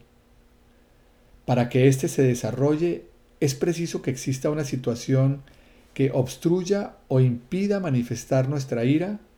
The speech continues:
o hacer un reclamo. Como veremos más adelante, el reclamo es el remedio más efectivo contra el resentimiento. El resentimiento, por lo tanto, requiere de condiciones que,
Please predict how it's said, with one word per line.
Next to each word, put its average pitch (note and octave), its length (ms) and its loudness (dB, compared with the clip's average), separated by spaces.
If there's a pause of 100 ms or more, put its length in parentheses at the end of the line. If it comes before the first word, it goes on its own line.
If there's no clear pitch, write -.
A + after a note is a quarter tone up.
(540)
o A#2+ 140 2
hacer A#2 260 -2
un A#2 120 -4
reclamo. G#2 500 -8 (1500)
Como E3 200 6
veremos G#3+ 360 8
más G#3+ 220 2
adelante, E3 760 2 (240)
el D3 120 4
reclamo D3+ 680 0 (160)
es C3 160 0
el E3 60 0
remedio C3+ 400 2
más D3+ 220 -2
efectivo C3+ 600 -4
contra G#2 300 -8
el F#2+ 80 -8
resentimiento. F#2 800 -12 (2000)
El E3 120 4
resentimiento, F#3+ 920 2
por E3+ 160 2
lo C#3 140 2
tanto, E3+ 480 0
requiere D#3 480 0
de E3 120 2
condiciones C#3+ 760 -2
que, C#3+ 420 0